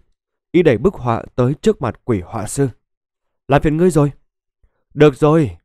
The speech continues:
lúc này xin ngài thương cho, đừng sửa lại nữa. Mỗi lần tôi cầm thì ngài lại sửa vài nét, thật sự ép chết tôi mà." Quỷ họa sư bắt đầu bán bức họa kia, lại ngẩng đầu nhìn ta,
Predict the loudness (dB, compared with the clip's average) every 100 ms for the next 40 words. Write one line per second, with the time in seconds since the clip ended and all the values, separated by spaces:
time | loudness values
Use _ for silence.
0 | _ _ -2 0 -2 -2 -2 -2 -4 -4
1 | -2 -2 -2 -2 -4 _ _ _ 0 0
2 | 2 -2 0 0 -2 -4 -4 -6 _ _
3 | _ _ 0 4 4 2 -2 0 -2 -2
4 | -4 -2 -2 -4 -6 -8 -6 -6 -4 -4
5 | -6 -4 -8 -8 _ _ -8 -4 -4 -4
6 | -4 -6 _ -8 -6 -4 -2 0 -2 -4
7 | -12 _ _ _ _ _ _ _ _ _
8 | _ _ _ _ 0 0 0 -4 -2 -2
9 | -2 -4 -4 -2 -2 -4 -6 -6 -6 -8
10 | -6 -6 -6 _ _ _ -4 -2 -2 -4
11 | -4 -4 -4 -2 -4 -4 -6 -8